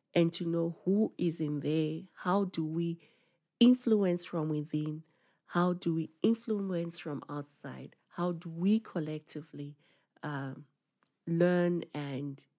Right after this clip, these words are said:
get to do something? So for me, what I like about it is we are doing something. You know, it's beyond just doing the protest, but I think it's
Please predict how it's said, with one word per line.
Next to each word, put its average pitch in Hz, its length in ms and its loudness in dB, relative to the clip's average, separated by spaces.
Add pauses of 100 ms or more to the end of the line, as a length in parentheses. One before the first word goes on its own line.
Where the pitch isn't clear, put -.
(220)
get 160 240 4
to - 240 -6
do 170 180 0
something? 147 760 -4
So 165 280 -6
for 170 160 -4
me, 190 160 2
what 180 160 0
I 170 80 2
like 156 280 -2
about 165 300 -6
it 247 120 0
is 247 320 0 (580)
we 160 100 4
are 160 100 4
doing 165 260 0
something. 151 600 -6 (360)
You - 80 2
know, 165 220 10
it's 170 300 4
beyond 175 600 6
just 165 320 0 (120)
doing 151 200 4
the 147 100 0
protest, - 840 -6 (500)
but 156 140 8
I 156 120 8
think 165 360 0
it's 147 260 -4